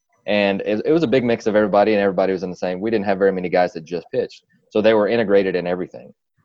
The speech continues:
And then whenever they get to college, uh, it kinda splits, and then in, in pro ball, it's the same thing. And so how is, how has that dynamic been? And,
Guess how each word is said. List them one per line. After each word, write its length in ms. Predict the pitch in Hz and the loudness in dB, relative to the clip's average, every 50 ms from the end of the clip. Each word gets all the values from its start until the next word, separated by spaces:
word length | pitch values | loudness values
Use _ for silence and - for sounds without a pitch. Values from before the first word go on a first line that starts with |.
| _ _ _ - | _ _ _ -4
And 160 | - 107 113 | -2 0 2
then 180 | 127 131 123 120 | 2 2 4 2
whenever 280 | 120 117 113 107 110 | 2 2 2 2 2
they 100 | 104 104 | 2 2
get 140 | 98 104 107 | 0 -2 -4
to 40 | 110 | -2
college, 560 | - 151 151 156 120 104 101 101 - - _ _ _ _ _ _ _ _ _ _ _ _ _ _ _ - - | 0 2 4 4 4 4 2 2 -4 -12 _ _ _ _ _ _ _ _ _ _ _ _ _ _ _ -4 0
uh, 240 | 98 104 104 101 | 2 4 4 4
it 80 | 98 - | 2 0
kinda 200 | - 110 104 101 | -2 -2 -2 -2
splits, 340 | - - - 104 101 101 - | -4 0 2 2 2 2 0
and 100 | 95 95 | -4 -4
then 140 | 92 90 90 | -2 -2 -4
in, 100 | 87 - | -4 -6
in 160 | - 90 87 | -8 -10 -4
pro 160 | - 110 98 | -2 0 0
ball, 180 | 92 90 87 87 | 2 2 2 0
it's 100 | - - | -2 -6
the 60 | - | -10
same 220 | - 92 87 85 | -8 -8 -8 -4
thing. 360 | - 110 113 107 95 92 90 - _ _ _ _ _ _ - | -4 -2 -2 -2 -2 -4 -6 -12 _ _ _ _ _ _ -6
And 120 | 101 98 | -6 -2
so 460 | - - 110 107 104 101 98 - - _ _ _ _ _ | 0 2 4 6 6 4 4 0 -4 _ _ _ _ _
how 300 | - 131 143 175 190 165 | -2 2 2 4 4 4
is, 160 | 131 117 - - | 2 0 -4 -10
how 200 | - - 147 180 | -2 0 2 2
has 140 | 185 131 101 | 2 2 2
that 220 | 107 117 127 120 | 2 2 4 4
dynamic 440 | 127 120 120 120 120 123 131 117 101 | 2 2 2 2 2 2 0 0 0
been? 220 | 101 117 123 131 | -2 0 0 0
And, 160 | 135 120 101 | 0 -2 -4